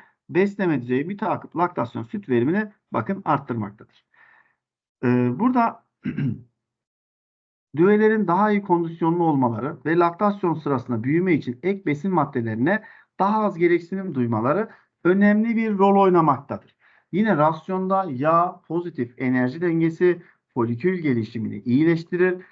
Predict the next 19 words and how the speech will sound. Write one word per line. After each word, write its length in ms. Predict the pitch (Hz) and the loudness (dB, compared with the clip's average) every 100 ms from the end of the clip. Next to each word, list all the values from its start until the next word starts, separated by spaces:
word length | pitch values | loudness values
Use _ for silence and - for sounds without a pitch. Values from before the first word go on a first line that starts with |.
| _ - | _ -2
Yine 180 | 196 208 | 0 0
progesteron 800 | 208 185 170 160 135 113 - - | 0 2 0 0 -4 -4 -8 -12
için 340 | 151 151 107 | -12 -8 -4
yapı 220 | 117 135 - | -4 -4 -2
taşı 260 | 143 120 | -4 -4
olan 180 | 107 110 | -8 -8
kolesterol 560 | - 165 160 156 107 104 | 0 2 2 -2 -8 -8
sağlayarak 720 | - 139 160 180 180 180 - _ _ | 0 2 2 2 0 -2 -10 _ _
yine 380 | 170 143 170 - _ | 2 2 0 -4 _
progesteron 760 | 151 139 120 117 135 160 175 - | 0 2 0 -2 -2 -2 -2 -4
üretimini 520 | 120 107 113 156 180 - _ | -6 -4 -2 0 -2 -6 _
yine 180 | 120 135 165 | -4 -4 -2
arttırabilir. 680 | 135 110 - 151 151 104 - _ - _ | -2 -2 -2 -2 -2 -6 -12 _ -20 _
Şimdi 240 | - 320 262 | -6 -2 2
geldik 340 | 254 240 214 | 4 2 0
sağmal 400 | - 196 214 220 | 0 2 4 4
hayvanda 360 | 190 165 190 202 | 2 0 0 2
üreme 280 | 185 185 170 | 2 2 2
besleme. 440 | 160 156 131 | -2 -2 -4